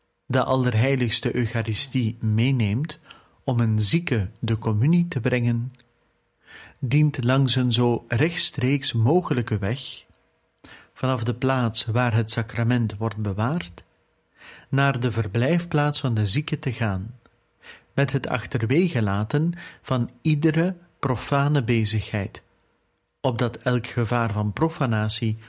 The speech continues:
wordt vermeden en de grootste eerbied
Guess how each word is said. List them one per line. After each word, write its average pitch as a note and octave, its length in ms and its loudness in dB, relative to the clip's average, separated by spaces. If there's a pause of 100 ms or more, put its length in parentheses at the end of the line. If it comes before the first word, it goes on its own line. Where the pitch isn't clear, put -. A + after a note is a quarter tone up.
(180)
wordt C#3+ 320 -4
vermeden A2+ 560 -2 (680)
en C3 120 0
de B2+ 80 0
grootste A#2 540 0
eerbied A#2+ 540 0